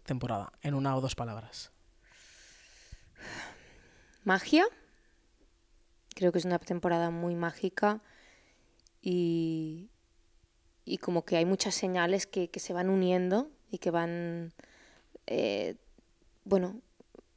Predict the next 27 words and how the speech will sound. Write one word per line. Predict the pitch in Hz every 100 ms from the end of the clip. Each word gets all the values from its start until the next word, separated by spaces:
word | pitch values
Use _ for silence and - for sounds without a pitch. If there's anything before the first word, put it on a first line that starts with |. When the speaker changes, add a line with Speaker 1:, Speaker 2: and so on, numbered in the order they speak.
| _ - - _ _ _
Speaker 2:
de | -
alguna | 185 190 190
manera | 185 190
van | 190
conduciendo | 185 196 185 - 190 190 185
toda, | 190 185 185
toda | - 185 185
la | 180
trama | - 175 180 220 311 - - - _ _ _ -
y |
es | 180
muy | 190 180
bonito | 170 170 214
ver, | 190 185 -
ver | 180
esta | 175 185
magia | 175 170 - 233 320 262 -
que |
habita | 175 175 - 269 339
en | 190
la | 175
temporada. | 170 170 170 170 220 339 _ _ _ _ - _ _ _ _ _ _ _ _ _ _ _ _ _ _ _ _ _ _ _
Y | 220 196
también, | 196 185 175 170 190 202 208 208 202
yo | 190
diría, | 190 190 202 220 196 180 175
mm, | 170 165 165